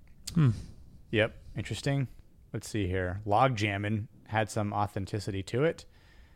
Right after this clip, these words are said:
Speaker 2: The theater is shown an adult film by Maud Lebowski, which shows Bunny and, and Uli, the leader of the nihilist. He fixes the cable. There's another character, Shelley, in the film. She's played by Asia Carrera,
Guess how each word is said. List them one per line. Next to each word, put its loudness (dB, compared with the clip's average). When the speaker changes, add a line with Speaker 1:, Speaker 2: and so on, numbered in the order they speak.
Speaker 2:
The -4
theater 4
is 0
shown 2
an 2
adult 2
film -2
by 4
Maud 0
Lebowski, 4
which -2
shows 0
Bunny 0
and, -4
and -8
Uli, 0
the -4
leader 0
of -2
the -2
nihilist. -2
He -8
fixes -4
the -6
cable. 0
There's -4
another -4
character, 0
Shelley, 0
in -4
the -4
film. -2
She's -4
played 2
by 4
Asia 0
Carrera, 0